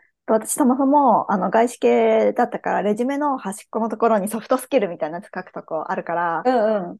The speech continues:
Speaker 1: あの、応募したタイミングで自分がこう、あの、メンタリングやってたりとか、こう、じょ-、日本人の女性のエンパワーメント、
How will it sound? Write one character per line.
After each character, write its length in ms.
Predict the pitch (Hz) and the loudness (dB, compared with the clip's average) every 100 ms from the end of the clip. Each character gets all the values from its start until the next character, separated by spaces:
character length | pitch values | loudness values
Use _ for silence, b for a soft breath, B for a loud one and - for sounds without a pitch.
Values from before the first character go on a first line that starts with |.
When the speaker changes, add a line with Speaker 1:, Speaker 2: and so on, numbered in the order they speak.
| - | -16
Speaker 1:
あ 40 | |
の、 260 | 175 175 - | -12 -10 0
応 140 | 226 | 2
募 140 | 240 269 | 2 0
し 60 | |
た 360 | 285 269 269 - _ | 0 0 0 -4 _
タ 140 | 262 | -4
イ 40 | 240 | -2
ミ 100 | 247 | 0
ン 60 | 240 | -2
グ 60 | |
で 260 | 285 302 214 | 0 0 -2
自 100 | 196 | -6
分 200 | 196 190 | -8 -8
が 100 | 190 | -8
こ 320 | 185 185 - - | -4 -4 -4 -8
う、 60 | |
あ 40 | 190 | -8
の、 120 | 175 | -6
メ 120 | 196 | -6
ン 80 | 185 | -4
タ 100 | 185 | -4
リ 100 | 185 | -4
ン 80 | 185 | -6
グ 60 | |
や 100 | 185 | -8
っ 60 | 185 | -8
て 120 | - | -8
た 120 | - | -8
り 80 | 160 | -8
と 120 | - | -8
か、 280 | 165 262 - | -6 -2 -2
こ 120 | - 165 | -4 -4
う、 40 | |
じ 80 | 185 | -2
ょ-、 60 | - | -2
日 80 | 208 | -2
本 180 | 196 185 | -2 -4
人 120 | 185 | -6
の 100 | 170 | -6
女 120 | 165 | -8
性 160 | 170 160 | -6 -6
の 100 | 170 | -6
エ 60 | |
ン 60 | 170 | -8
パ 120 | - | -6
ワ 80 | 170 | -6
ー 40 | |
メ 100 | 196 | -6
ン 80 | 170 | -10
ト、 260 | - 226 | -10 -10